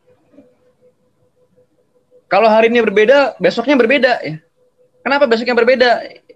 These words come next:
Ya ini kalau saya urut sampai tanggal dua puluh empat ya. Di tanggal dua puluh empat ini hujannya pada sinoptik ada sepuluh. Misalnya ini nggak pernah hujan ya. Nanti tanggal dua puluh empat pada F-klimnya nggak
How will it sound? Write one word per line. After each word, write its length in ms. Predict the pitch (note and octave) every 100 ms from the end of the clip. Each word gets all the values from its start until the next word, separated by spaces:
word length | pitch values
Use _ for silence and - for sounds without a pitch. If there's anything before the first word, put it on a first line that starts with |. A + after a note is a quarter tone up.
| _
Ya 240 | C#3+ E3
ini 160 | F#3 B3+
kalau 160 | A#3+
saya 340 | A3+ A3+ A3 - _ _
urut 240 | G3+ G#3+
sampai 240 | G#3+ G3 G#3+
tanggal 240 | G3+ G3+
dua 160 | F#3 F#3
puluh 160 | F#3 F#3+
empat 300 | E3+ A#3 B3 -
ya. 120 | D3 D#3 _ _ _ _ _ _
Di 80 | D3+
tanggal 280 | D#3+ G3+ G#3
dua 120 | G3
puluh 200 | F#3+ G#3
empat 200 | G3 G#3+ G#3
ini 240 | A#3 C#4+
hujannya 560 | A3 F3+ G#3 C4+ C#4 - _ _ _ _ _ _
pada 220 | G3 G3
sinoptik 520 | G3 G3+ G3 C#4 - _
ada 160 | G3 F#3+
sepuluh. 520 | - A#3+ B3+ F3+ - _ _ _ _ _
Misalnya 300 | C#3 E3+ A3
ini 80 | A#3+
nggak 100 | -
pernah 160 | F3
hujan 280 | F#3 F3+ G#3 C3+
ya. 120 | C#3+ _ _ _ _ _ _ _ _ _ _ C#3 -
Nanti 220 | - F3
tanggal 240 | B3+ B3 B3
dua 180 | A3+ B3
puluh 60 |
empat 180 | B3+ D4+ D4+ _ _ _ _ _ _ _ _
pada 480 | G#3+ A3 A#3 A#3 G#3+
F-klimnya 540 | A#3 A#3+ A#3+ C#4+ B3+ -
nggak 140 | F#3